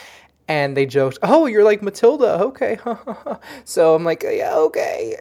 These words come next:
And <laughs> it's a very short memory, but I remember it so well. It's such a vivid memory for me, seeing that light go on or off, whatever it might have been. See, that's the thing. I don't remember whether it went on or off in front of me,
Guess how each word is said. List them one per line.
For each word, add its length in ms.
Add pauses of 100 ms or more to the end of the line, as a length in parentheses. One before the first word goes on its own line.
And 540
<laughs> 600
it's 240
a 120
very 260
short 320
memory, 320
but 80
I 60
remember 320
it 100
so 220
well. 540 (500)
It's 160
such 180
a 60
vivid 320
memory 260
for 140
me, 100
seeing 260
that 160
light 280
go 160
on 400
or 120
off, 240
whatever 220
it 60
might 160
have 160
been. 300 (280)
See, 140
that's 140
the 40
thing. 380 (760)
I 60
don't 80
remember 300
whether 380
it 60
went 220
on 200
or 120
off 180
in 60
front 220
of 120
me, 300